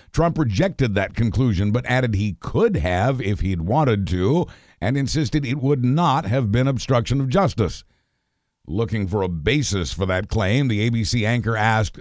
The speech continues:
"A president can't obstruct justice?" "A president can run the country," declared Trump. "And that's what happened, George.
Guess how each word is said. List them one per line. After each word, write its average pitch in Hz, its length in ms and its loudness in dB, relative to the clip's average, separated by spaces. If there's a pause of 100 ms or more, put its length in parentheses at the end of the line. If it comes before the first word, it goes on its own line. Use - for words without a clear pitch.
(120)
"A 85 80 -4
president 104 560 -2
can't 107 320 -6
obstruct 101 580 -2
justice?" 98 640 -4 (580)
"A 87 80 0
president 143 520 -2
can 131 120 0
run 156 180 2
the 165 80 0
country," 185 420 2
declared 110 440 0
Trump. 101 360 0 (600)
"And 135 140 0
that's 123 160 0
what 123 140 0
happened, 156 400 0
George. 98 340 2